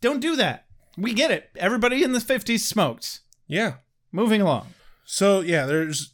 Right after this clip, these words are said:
Speaker 2: music coming from the room next door. And then we cut over to the room next door to see the dude who was talking to nobody in the hall back when Angel was getting ice.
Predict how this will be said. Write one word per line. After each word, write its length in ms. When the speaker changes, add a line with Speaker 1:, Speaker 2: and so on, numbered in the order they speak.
Speaker 2:
music 480
coming 300
from 220
the 80
room 400
next 460
door. 500
And 140
then 100
we 80
cut 200
over 200
to 80
the 80
room 220
next 420
door 460
to 460
see 260
the 120
dude 420
who 180
was 500
talking 500
to 80
nobody 440
in 100
the 100
hall 480
back 380
when 220
Angel 280
was 140
getting 320
ice. 640